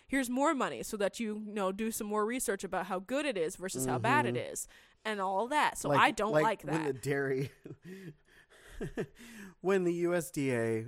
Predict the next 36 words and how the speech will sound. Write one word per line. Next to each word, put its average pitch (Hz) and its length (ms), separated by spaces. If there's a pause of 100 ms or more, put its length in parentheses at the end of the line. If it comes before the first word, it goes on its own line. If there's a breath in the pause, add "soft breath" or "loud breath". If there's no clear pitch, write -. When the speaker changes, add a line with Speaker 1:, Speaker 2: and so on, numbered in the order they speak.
(120)
Speaker 2:
and, 123 400
and 120 360 (100)
the, 113 480 (100)
uh, 107 280 (360)
oh 101 160
gosh 98 300
darn 110 160
it, 113 140 (600)
our 117 80
dairy 107 340
conglomerate, 104 560
I 107 60
can 113 140
never 104 140
remember 101 320
who 107 140
it 104 80
is, 104 220 (420 soft breath)
um, 104 480 (560)
decided 120 640
that, 110 320
you 139 200
know, 113 280 (420)
milk 131 580 (320)
products 117 460
were 117 140
great 113 440
for - 180
helping 113 300
you 110 140
lose 107 340
weight, 123 500 (240)
you 110 180
know? - 100
Speaker 1:
Yeah. - 160 (100)
Speaker 2:
Yeah. - 240